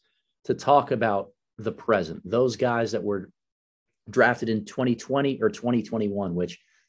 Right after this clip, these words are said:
as we're recording this here, late November, I mean, it's been literally about a year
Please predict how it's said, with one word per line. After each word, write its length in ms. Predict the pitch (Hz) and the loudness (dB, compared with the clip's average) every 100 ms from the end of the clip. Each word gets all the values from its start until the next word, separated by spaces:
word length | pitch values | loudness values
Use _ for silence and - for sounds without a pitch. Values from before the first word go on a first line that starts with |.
| - | 0
as 160 | 127 113 | 2 4
we're 60 | |
recording 400 | 110 120 127 113 | 2 4 4 6
this 160 | 110 104 | 2 0
here, 180 | 104 98 | 0 2
late 240 | 90 113 | 2 2
November, 680 | 113 98 95 107 120 85 76 - _ _ _ - | 2 -4 -2 -2 -2 -6 -12 -18 _ _ _ -10
I 60 | 107 | -6
mean, 240 | 95 95 | -4 0
it's 160 | 143 147 | 2 2
been 460 | 143 180 139 107 - _ | 4 4 4 -2 -6 _
literally 540 | 143 185 151 113 87 - _ _ _ _ | 4 6 6 4 0 -6 _ _ _ _
about 360 | 117 101 127 185 | -12 -6 0 2
a 60 | 139 | 2
year 520 | 104 127 120 73 | 0 0 0 0